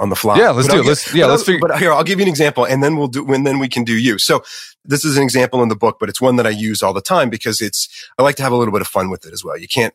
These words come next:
Speaker 1: you know, I mean, the future is a very serious subject, but you don't have to take yourself too seriously. So I was talking to a woman, she was kind of mid-career, kind of, you know, not, not really happy where she was in a,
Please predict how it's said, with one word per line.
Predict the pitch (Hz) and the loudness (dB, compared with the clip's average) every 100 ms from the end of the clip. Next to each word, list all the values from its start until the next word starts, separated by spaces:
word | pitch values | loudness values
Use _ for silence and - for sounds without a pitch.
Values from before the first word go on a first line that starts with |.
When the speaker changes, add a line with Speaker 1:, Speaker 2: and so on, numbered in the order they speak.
| - | -10
Speaker 1:
you | 101 | -12
know, | 95 - | -12 -16
I | - | -18
mean, | 98 95 95 87 | -16 -16 -18 -10
the | 110 | -8
future | - 175 - | -2 -2 0
is | 127 | 0
a | |
very | 120 123 117 95 - - | 2 2 2 -4 -12 -12
serious | - - 151 139 117 - | -6 0 2 2 0 0
subject, | 123 113 101 - | -2 -2 -8 -8
but | 95 | -4
you | 127 | -2
don't | 120 | -2
have | - | -4
to | - | -8
take | 98 90 | -10 -8
yourself | - 95 | -8 -8
too | - 156 | -12 -8
seriously. | - - - - - | -8 -10 -14 -14 -8
So | - 104 - | -4 -4 0
I | 127 | 0
was | 131 123 | 0 0
talking | 123 120 117 107 - | 0 0 -4 -4 -4
to | 110 104 98 95 | -2 -2 -2 -4
a | 101 | -4
woman, | 98 101 98 | -2 0 0
she | - 101 | 0 -2
was | 98 - | -4 -4
kind | 95 | -2
of | 95 | -2
mid-career, | 101 107 - 110 98 95 95 92 - - - - _ _ | -2 -2 -2 -2 0 0 0 -2 -4 -10 -10 -12 _ _
kind | - 156 | 0 0
of, | 135 - - - | -2 -8 -18 0
you | 147 | 2
know, | 135 | 2
not, | 139 151 151 - | 2 2 2 2
not | 151 | 0
really | 160 151 | 2 2
happy | 131 131 135 | 2 0 2
where | 131 | 2
she | 123 123 | 2 0
was | 113 120 120 120 110 | 2 2 4 2 -2
in | 110 | -2
a, | 233 | -2